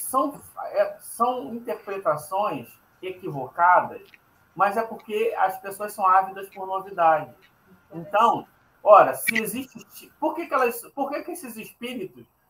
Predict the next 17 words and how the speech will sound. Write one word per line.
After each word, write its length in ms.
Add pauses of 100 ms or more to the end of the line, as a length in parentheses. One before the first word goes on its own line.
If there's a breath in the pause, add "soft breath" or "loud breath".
(180)
só 760
fala-, 320
passaram 500
a 60
falar 260
de 120
chip 380
agora? 520 (640)
Porque 280
eles 200
só 160
conheceram 880 (180)
chip 460
agora. 560 (320)
Então, 260
eles 220
usam, 540